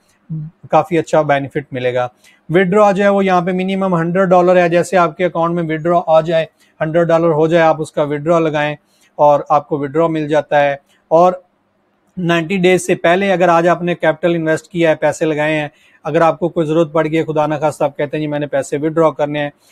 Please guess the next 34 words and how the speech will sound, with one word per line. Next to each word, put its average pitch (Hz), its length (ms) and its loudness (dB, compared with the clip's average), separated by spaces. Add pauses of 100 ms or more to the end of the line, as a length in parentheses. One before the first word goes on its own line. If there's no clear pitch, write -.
(180)
तो 170 40 0
अगर 170 100 4
आप 170 140 2
नाइंटी 160 340 -2
डेज 170 180 0
से 175 100 -4
पहले 180 280 2
विड्रॉ 180 380 2
करेंगे 170 440 0 (360)
तो 160 80 2
टेन 208 280 -2
परसेंट 185 400 -2
उसके 180 200 -4
ऊपर 180 180 0
डिडक्शन 160 460 -2
फीस 175 300 0
होगी। 170 340 2 (280)
अगर 185 200 4
आप 185 180 2
नाइंटी 175 300 -2
डेज 175 240 0
के 175 120 -2
बाद 170 260 2
अपना 175 260 -4
कैपिटल 165 380 -2
निकालते 156 400 0
हैं 160 100 -2
तो 160 80 -6
उसके - 180 -8
ऊपर 160 160 -2
कोई 170 180 -2
डिडक्शन 160 420 -4
नहीं 156 180 0
है, 156 140 -2